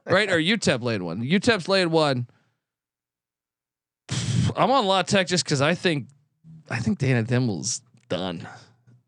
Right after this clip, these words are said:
I think he's done. I don't have a lot of faith in this game. I think if you're betting this game, bet the over. Don't bet anything else. <laughs> Uh, give me La Tech though,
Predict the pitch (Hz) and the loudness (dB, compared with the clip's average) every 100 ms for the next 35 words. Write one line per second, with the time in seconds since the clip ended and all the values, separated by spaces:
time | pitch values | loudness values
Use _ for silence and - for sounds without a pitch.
0 | _ - 139 185 185 196 151 160 180 143 | _ -6 -2 0 -2 -4 -2 0 0 2
1 | 151 220 202 190 139 123 135 113 - 120 | 0 2 2 2 2 0 0 -2 -4 -2
2 | 147 170 156 156 156 156 160 - - _ | 0 0 0 0 0 0 -2 -8 -20 _
3 | _ - 135 139 120 113 107 143 143 147 | _ -4 -2 0 0 -2 0 0 0 -2
4 | 127 147 143 139 131 _ _ _ _ _ | -2 0 0 0 -4 _ _ _ _ _
5 | _ _ - 151 151 110 98 139 175 - | _ _ -2 0 0 -2 2 2 0 -4
6 | - - - - - - - - _ _ | -12 -20 -20 -20 -20 -20 -20 -20 _ _
7 | - 120 156 - _ _ _ - _ 127 | -2 2 2 0 _ _ _ -20 _ 0
8 | 160 - _ _ _ _ _ _ _ _ | 0 -2 _ _ _ _ _ _ _ _
9 | 120 143 151 147 160 - - - _ _ | -4 0 0 2 0 -2 -4 -10 _ _
10 | _ - - - - _ 139 147 147 147 | _ -20 -20 -20 -20 _ 0 2 2 0
11 | 147 139 - - 170 208 196 185 156 175 | 0 0 -2 -2 0 2 4 2 0 0
12 | 139 - 143 131 120 | 0 0 0 2 -2